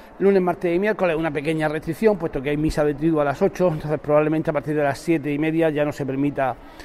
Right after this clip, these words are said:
el acceso al museo para evitar que haya interacción entre la celebración eucarística y,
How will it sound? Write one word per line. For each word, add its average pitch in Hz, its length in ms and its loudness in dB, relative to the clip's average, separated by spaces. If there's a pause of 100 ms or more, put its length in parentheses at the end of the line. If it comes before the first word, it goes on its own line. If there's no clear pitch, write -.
(480)
el 165 140 4
acceso 156 380 2
al 151 40 4
museo 151 320 4
para 147 200 2
evitar 139 320 0
que 139 120 -2
haya 139 400 2 (360)
interacción 160 580 2
entre 131 240 -4
la 131 120 -2
celebración 135 420 -4
eucarística 143 600 -4
y, 135 200 -2